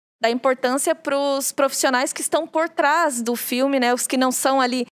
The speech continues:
olhados realmente, é, no topo, uma direção,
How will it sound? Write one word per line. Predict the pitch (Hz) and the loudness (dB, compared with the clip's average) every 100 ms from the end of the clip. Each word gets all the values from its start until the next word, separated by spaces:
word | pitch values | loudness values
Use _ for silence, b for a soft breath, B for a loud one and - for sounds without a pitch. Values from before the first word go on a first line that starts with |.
| _ - | _ -4
olhados | 233 226 247 254 254 240 | 0 2 2 2 0 0
realmente, | 233 247 254 247 269 294 226 214 _ _ - | 0 2 2 0 0 0 0 -2 _ _ -2
é, | 208 | 0
no | 190 233 | 2 -2
topo, | 220 226 285 262 | 0 2 2 0
uma | 214 208 | -2 0
direção, | 214 226 214 214 - 233 277 262 | 0 0 -2 -2 0 2 2 2